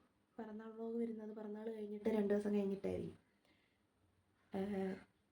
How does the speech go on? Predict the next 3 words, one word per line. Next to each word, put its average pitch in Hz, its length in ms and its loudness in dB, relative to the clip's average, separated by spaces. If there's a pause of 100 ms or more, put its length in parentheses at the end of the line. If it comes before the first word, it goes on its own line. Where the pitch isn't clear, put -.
(1040)
അപ്പോൾ 185 360 6 (640)
എല്ലാവർക്കും 208 440 6
നമ്മുടെ 208 220 6